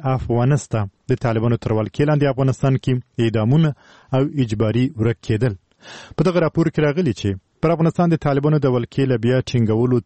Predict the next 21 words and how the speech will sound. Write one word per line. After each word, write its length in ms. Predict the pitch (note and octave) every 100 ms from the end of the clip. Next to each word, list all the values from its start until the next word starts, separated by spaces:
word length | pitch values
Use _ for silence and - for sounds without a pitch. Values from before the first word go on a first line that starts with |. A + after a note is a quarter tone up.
| -
څو 100 | C3 B2
میاشتې 280 | B2 - A#2
وروسته 380 | B2+ E3+ - A2 G2 -
د 40 | A#2+ A2
افغانستان 420 | A2+ G#2 A#2+ A2
د 100 | A2
پخوانیو 520 | A2 - G#2+ A#2 D#3 C#3+ - - - C#3
امنیتي 400 | C#3 C3+ - D#3 C#3+ - C#3+
او 40 | C3 B2+
دفاعي 280 | B2+ B2+ C3
ځواکونو 360 | B2 A#2 C3 B2+ A#2+
تر 100 | G#2+
سلو 220 | C3 B2+ G#2+
زیات 240 | A2+ D3+ -
کسان 360 | G#2 - A2 F#2+ - A2+
یا 100 | A2
وژل 260 | G#2+ G2+ G2 -
سوي 260 | C#3+ C#3+ - - - A#2+
یا 80 | B2+ C3
هم 160 | C3 A2+
تریتم 320 | G#2 -